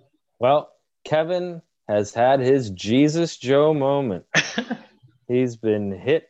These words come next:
Speaker 1: by a G M C truck on the streets of New York City. In a vegetative state, he <laughs> must try to outwit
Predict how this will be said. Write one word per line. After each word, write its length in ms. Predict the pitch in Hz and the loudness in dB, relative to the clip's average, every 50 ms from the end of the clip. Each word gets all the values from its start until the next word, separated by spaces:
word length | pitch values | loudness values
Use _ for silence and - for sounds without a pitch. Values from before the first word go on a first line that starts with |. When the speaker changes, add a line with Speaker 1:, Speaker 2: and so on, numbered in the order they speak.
| - | -2
Speaker 1:
by 200 | - 135 127 117 | 0 2 2 4
a 280 | 110 104 101 95 90 87 | 2 0 0 -2 -4 -6
G 420 | 90 95 101 107 120 139 151 160 | -8 -12 -10 -4 -2 0 2 2
M 140 | 165 165 165 | 2 0 -2
C 320 | 160 - - 156 147 135 | -6 -8 -6 -4 -4 -4
truck 380 | 117 - - 127 113 101 - - | -4 -6 -4 -4 -4 -4 -4 -8
on 160 | 104 104 101 | -8 -8 -8
the 80 | 98 92 | -8 -10
streets 440 | - - - - 127 139 135 - - | -12 -14 -10 -8 -6 -6 -6 -6 -8
of 80 | 117 | -6
New 220 | 107 113 117 120 131 | -6 -4 -4 -4 -4
York 340 | 131 131 139 139 131 - | -4 -2 -4 -4 -6 -8
City. 440 | - - - 143 131 107 95 87 85 _ _ _ _ _ _ _ _ _ _ _ _ _ _ _ _ _ _ - | -12 -10 -6 -6 -4 -4 -6 -10 -14 _ _ _ _ _ _ _ _ _ _ _ _ _ _ _ _ _ _ -8
In 140 | 113 113 | -6 -4
a 80 | 110 101 | -4 -4
vegetative 760 | 92 95 120 131 127 139 143 - - 156 151 151 147 143 131 | -4 -2 -2 -2 -2 -6 -8 -4 0 0 2 2 0 -2 -6
state, 440 | - - - 156 156 147 135 - _ _ _ | -10 -8 -2 0 0 0 0 -4 _ _ _
he 140 | - - 131 | -10 -6 -4
<laughs> 100 | 143 147 | -2 -2
must 480 | 139 131 135 139 139 117 - - - _ _ _ _ _ _ _ - _ _ _ _ - | -2 -2 -2 -2 -2 -4 -6 -10 -20 _ _ _ _ _ _ _ -20 _ _ _ _ -16
try 600 | - - 147 147 147 143 131 113 101 95 85 90 _ _ - | -6 -4 0 0 2 2 0 -2 -4 -6 -10 -14 _ _ -10
to 500 | - 151 151 143 131 117 101 92 87 82 - - _ _ _ - | -6 -2 0 0 0 0 -2 -4 -6 -10 -16 -20 _ _ _ -8
outwit 760 | 123 147 156 135 110 - _ - 101 104 127 156 151 - - | -4 -4 -4 -4 -6 -8 _ -10 -4 0 2 2 0 0 -4